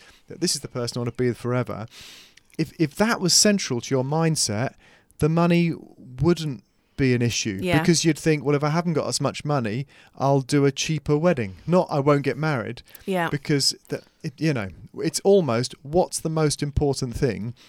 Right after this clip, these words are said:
Speaker 1: about whether you get married or not? And if it's talking about cost, then it's, the finance is more important than being willing to make that commitment.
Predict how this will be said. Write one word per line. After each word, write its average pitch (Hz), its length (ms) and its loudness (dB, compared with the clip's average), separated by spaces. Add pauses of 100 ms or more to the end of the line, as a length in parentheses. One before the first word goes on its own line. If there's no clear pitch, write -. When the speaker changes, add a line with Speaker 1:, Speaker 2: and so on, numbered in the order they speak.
(160)
Speaker 1:
about 123 420 0
whether 127 180 4
you 120 80 6
get 110 140 0
married 120 300 0
or 101 80 -2
not? 101 300 -4
And 127 120 -2
if 127 80 2
it's 123 120 -2
talking 160 320 0
about 120 280 -4
cost, - 500 -4 (340)
then 127 140 2
it's, - 360 -2
the - 140 -6
finance 131 480 0
is 120 100 -6
more 127 160 0
important 120 500 0
than 110 80 -6
being 120 160 -2
willing 120 220 0
to - 120 -6
make 120 160 -2
that 110 200 -6 (400)
commitment. 117 480 -4